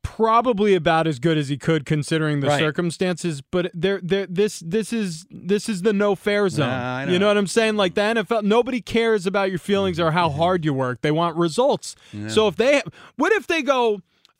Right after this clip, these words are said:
Speaker 1: three and fourteen next season? You think a lot of people are
Speaker 2: Well,
Speaker 1: gonna
Speaker 2: let me
Speaker 1: be
Speaker 2: ask you
Speaker 1: high
Speaker 2: this. Let
Speaker 1: on
Speaker 2: Okay, do you think that then if they got rid of Belichick, would they put McDaniels in?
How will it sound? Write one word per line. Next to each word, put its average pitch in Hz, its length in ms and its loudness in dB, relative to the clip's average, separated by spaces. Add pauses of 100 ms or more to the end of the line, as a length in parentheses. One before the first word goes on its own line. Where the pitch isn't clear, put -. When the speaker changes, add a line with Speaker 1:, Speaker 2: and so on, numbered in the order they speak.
Speaker 1:
three 269 680 2
and 196 220 0
fourteen 196 720 0
next 139 220 -2
season? 135 300 -2
You 143 80 0
think 214 200 0
a 208 60 0
lot 208 180 2
of 170 40 -4
people 208 260 -2
are 202 40 2
Speaker 2:
Well, 190 80 2
Speaker 1:
gonna 196 120 4
Speaker 2:
let 254 80 4
me - 80 4
Speaker 1:
be 240 40 2
Speaker 2:
ask 226 220 2
you - 40 2
Speaker 1:
high 190 100 2
Speaker 2:
this. 196 100 0
Let 185 100 -6
Speaker 1:
on 160 440 0 (240)
Speaker 2:
Okay, 196 240 0
do 190 80 -2
you 202 100 0
think 214 240 -2
that 190 160 -2
then 180 280 0
if 160 200 -2
they 156 340 -2
got 151 360 0
rid 175 120 -2
of 175 100 -2
Belichick, 175 540 0
would 160 140 -2
they 151 100 0
put 160 220 -4
McDaniels 151 520 -2
in? 214 240 -6